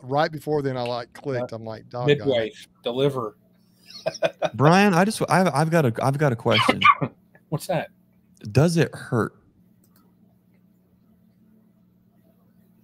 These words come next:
Speaker 2: What?
Speaker 3: Being so f-, just being so f-, witty and funny, does it hurt? I mean, that
Speaker 2: Um,
Speaker 3: was, that was so good. That was, like, eight levels above me and Bruce good. I mean, that was like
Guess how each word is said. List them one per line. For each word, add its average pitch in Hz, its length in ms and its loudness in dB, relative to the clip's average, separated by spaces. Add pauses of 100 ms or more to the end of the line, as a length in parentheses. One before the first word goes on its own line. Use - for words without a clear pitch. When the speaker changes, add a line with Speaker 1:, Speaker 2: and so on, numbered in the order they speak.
(280)
Speaker 2:
What? 202 160 0
Speaker 3:
Being 233 240 6
so 190 220 -2
f-, 160 240 -6
just 151 200 -2
being 196 240 4
so 185 200 0
f-, - 160 -4 (100)
witty 139 380 4
and 101 100 2
funny, 165 300 2
does 117 160 4
it 107 80 0
hurt? 180 420 2
I 139 80 2
mean, 131 320 4 (400)
that 120 160 6
Speaker 2:
Um, 117 40 2
Speaker 3:
was, 190 280 2
that 185 140 0
was 160 100 0
so 202 300 0
good. 190 560 4 (100)
That 175 140 2
was, 180 180 -2
like, 156 240 0
eight 185 180 0
levels 151 380 2
above 143 320 2
me 139 140 2
and 117 120 2
Bruce 147 260 0
good. 92 340 -4
I - 40 -6
mean, 110 100 2
that 165 120 2
was 156 160 -4
like 147 380 -2